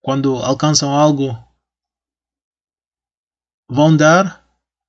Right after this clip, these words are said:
yani, comida às pessoas, como forma de enaltecer, como eles chamam de, os espíritos dos antepassados. E isso é algo que existe, é, yani,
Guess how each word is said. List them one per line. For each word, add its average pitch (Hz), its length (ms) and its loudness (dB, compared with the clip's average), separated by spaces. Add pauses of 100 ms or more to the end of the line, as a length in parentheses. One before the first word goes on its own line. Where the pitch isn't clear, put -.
(1500)
yani, 120 180 -8
comida 143 540 2
às 120 180 -6
pessoas, 165 540 0 (380)
como 170 200 2
forma 175 340 2
de 147 80 2
enaltecer, 147 760 0 (500)
como 156 180 0
eles 156 140 0
chamam 151 320 -2
de, 135 80 -2
os 127 280 -6
espíritos 165 420 0
dos 139 120 -2
antepassados. 131 680 -2 (1300)
E 120 120 -4
isso 160 140 0
é 160 40 4
algo 156 220 0
que 127 100 -8
existe, 127 500 -6 (760)
é, 101 160 -10
yani, 101 440 -10